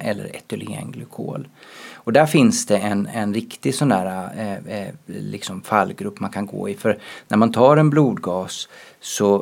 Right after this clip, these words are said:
och analyserar laktat då, som ju ofta finns med på den där lilla, eh, blodgasbiljetten som kommer ut ur, ur maskinen.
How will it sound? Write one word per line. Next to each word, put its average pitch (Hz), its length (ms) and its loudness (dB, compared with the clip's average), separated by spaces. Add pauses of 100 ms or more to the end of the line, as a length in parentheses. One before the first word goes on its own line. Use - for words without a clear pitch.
(140)
och 107 340 -6
analyserar 101 640 -2
laktat - 760 -2
då, - 120 -10
som 98 180 -4
ju 101 60 0
ofta 95 300 -2
finns - 280 -10
med 127 280 2
på - 60 -8
den 120 100 2
där 98 100 0
lilla, 92 340 -6 (160)
eh, 107 140 -12
blodgasbiljetten 107 1400 -6
som 110 160 -8
kommer 101 180 -6
ut 101 240 -10
ur, 101 260 -8
ur 113 60 -10
maskinen. 107 540 -10